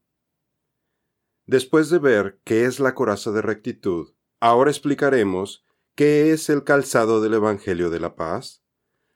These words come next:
cuál es el significado de esta poderosa pieza de la armadura de Dios,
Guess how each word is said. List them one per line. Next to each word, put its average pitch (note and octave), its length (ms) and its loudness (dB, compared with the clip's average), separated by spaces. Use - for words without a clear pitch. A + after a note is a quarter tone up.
cuál C3+ 300 2
es E3 100 -2
el E3 140 0
significado D3 800 0
de F#2 160 0
esta - 280 -6
poderosa F#2 600 -2
pieza G2+ 340 -2
de F#2+ 100 0
la F#2 100 -2
armadura E2+ 440 -4
de E2 140 -4
Dios, F2+ 560 -4